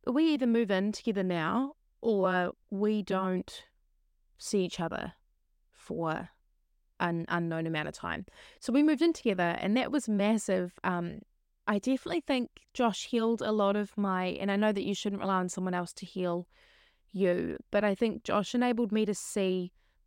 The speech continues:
my value a lot more than I was able to, especially in terms of body image. So that's, he was a pivotal moment, and I think a lot of the, mm,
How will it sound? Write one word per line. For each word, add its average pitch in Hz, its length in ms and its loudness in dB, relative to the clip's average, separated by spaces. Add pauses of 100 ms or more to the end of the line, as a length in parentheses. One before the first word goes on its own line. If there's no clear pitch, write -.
(360)
my 185 260 4
value 175 460 2
a 175 40 0
lot 175 280 -2
more 175 220 -2
than 170 220 -4 (200)
I 175 180 4
was 170 220 -4
able 175 260 0
to, 262 380 0
especially - 380 -4
in 185 60 -8 (140)
terms 196 280 0
of 185 100 -4
body 175 300 0
image. 170 340 -4
So - 280 0
that's, - 380 -2 (520)
he 247 160 2
was 247 140 2
a 247 40 0
pivotal 220 460 2
moment, 175 440 0
and 185 120 -2
I 180 80 0
think 185 400 -4
a 196 60 0
lot 196 180 2
of 196 100 0 (140)
the, 175 400 2 (1120)
mm, 240 240 2